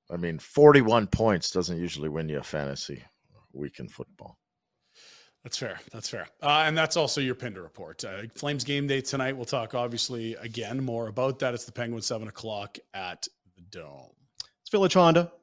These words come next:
Speaker 3: Find out why Calgarians are making the trip to Village Honda, seventy-six sixty-three Hundred and ten Ave Northwest, village honda dot com. Thanks to everybody up at Village Honda for taking, uh,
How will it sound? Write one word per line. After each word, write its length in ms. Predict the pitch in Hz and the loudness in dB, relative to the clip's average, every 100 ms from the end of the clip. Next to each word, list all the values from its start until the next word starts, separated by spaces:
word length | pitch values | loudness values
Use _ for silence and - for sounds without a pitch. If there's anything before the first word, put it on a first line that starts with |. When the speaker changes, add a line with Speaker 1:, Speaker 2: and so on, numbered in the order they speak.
| - | 0
Speaker 3:
Find 180 | 165 165 | 4 6
out 120 | 160 | 8
why 180 | 156 147 | 6 4
Calgarians 840 | - 151 147 131 147 143 139 131 | 2 2 4 2 2 2 2 2
are 80 | 131 | 2
making 360 | 131 123 123 | 0 -2 -4
the 60 | 110 | -6
trip 280 | - 127 - | -4 -6 -6
to 80 | |
Village 280 | 110 113 110 | -8 -6 -6
Honda, 360 | - 120 104 92 | -8 -8 -8 -6
seventy-six 560 | - 127 117 - 113 - | -4 -2 -2 -4 -4 -6
sixty-three 540 | 113 - 110 - 104 | -6 -8 -12 -14 -10
Hundred 260 | 127 160 135 | -4 -2 -2
and 80 | |
ten 320 | - 147 139 131 - | -2 -2 -2 -4 -2
Ave 540 | 135 131 131 127 120 - 139 | 2 4 4 2 -2 -10 -4
Northwest, 920 | 170 208 220 147 151 151 147 - - | 0 2 2 2 4 6 4 0 -8
village 500 | 135 151 170 165 - - | -4 0 0 -2 -6 -14
honda 540 | - 127 135 131 131 139 - | -4 -2 0 0 -2 -6 -6
dot 240 | 107 104 | -6 -6
com. 300 | - 98 101 | -10 -14 -12
Thanks 320 | - 95 101 | -12 -12 -10
to 80 | - | -8
everybody 360 | 104 95 107 107 | -10 -8 -8 -6
up 160 | 110 | -8
at 100 | 104 | -10
Village 280 | - 120 120 | -4 -4 -4
Honda 320 | - 123 160 | -6 -6 -4
for 140 | 185 147 | -6 -8
taking, 460 | 151 147 143 147 | -4 -4 -4 -4
uh, 200 | 147 151 | -2 -4